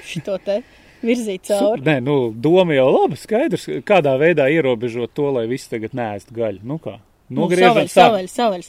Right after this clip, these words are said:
Speaker 2: Tas ir sākums.
Speaker 1: Tas jau tā, nu
Speaker 2: Bet
Speaker 1: jā.
Speaker 2: tas ir sākums.
Speaker 1: Lai aizliegtu medības reāli. Lai
Speaker 2: Reāli
Speaker 1: aizliegtu
Speaker 2: aizliegtu
Speaker 1: medības.
Speaker 2: medības un mednieki,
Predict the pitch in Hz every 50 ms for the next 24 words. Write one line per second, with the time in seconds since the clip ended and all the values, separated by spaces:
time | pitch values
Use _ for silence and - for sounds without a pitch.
0 | _ _ - 277 - 294 247 - 226 175 117 - _ - - 247 254 - 226 196
1 | - 190 208 208 - 226 240 269 330 294 - - - 139 - - 240 214 147 113
2 | - - - - _ _ _ _ _ _ _ _ _ _ _ - 185 196 226 254
3 | 220 120 - - - 208 233 254 202 185 170 151 143 170 - - - 208 208 185
4 | - - - - 220 - 123 135 190 214 170 - - 262 - - - - - -
5 | 262 262 254 202 196 123 147 165 247 277 285 277 233 220 - 202 190 175 170 160
6 | 156 151 160 190 196 208 190 180 175 165 - -